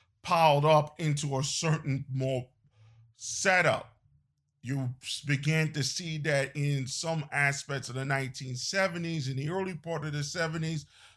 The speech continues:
but it did not get exploited until later on, when they turned eighteen, nineteen, the rise of Madonna in particular.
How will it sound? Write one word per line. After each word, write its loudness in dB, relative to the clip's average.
but 2
it 2
did 4
not 2
get 0
exploited 0
until 2
later 4
on, 6
when 4
they 0
turned -2
eighteen, -6
nineteen, -2
the -2
rise 6
of -4
Madonna 2
in -2
particular. -6